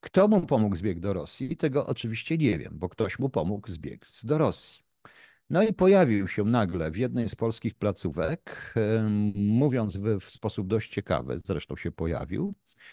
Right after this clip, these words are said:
mówiąc, że on, e, koniecznie chce wrócić do kraju, rozliczyć się z Pol-, rozliczyć się z polskim wymiarem sprawiedliwości. Pojawił się w bardzo ciekawym okresie.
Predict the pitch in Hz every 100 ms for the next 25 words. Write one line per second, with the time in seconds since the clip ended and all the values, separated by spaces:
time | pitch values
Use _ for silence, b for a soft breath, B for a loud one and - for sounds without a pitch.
0 | B - 165 165 139 147 143 139 - 101
1 | 107 104 98 139 156 156 - 120 - 104
2 | 120 - 101 98 - 131 151 156 139 98
3 | 117 110 - - 87 82 - 101 92 92
4 | 92 107 110 131 117 98 - 87 - -
5 | 113 - 92 - 107 101 95 - 82 90
6 | 80 71 - - - - _ _ _ _
7 | _ - _ _ _ B B B B _
8 | 131 185 214 - - 175 143 175 175 160
9 | 147 160 151 147 127 - 101 - -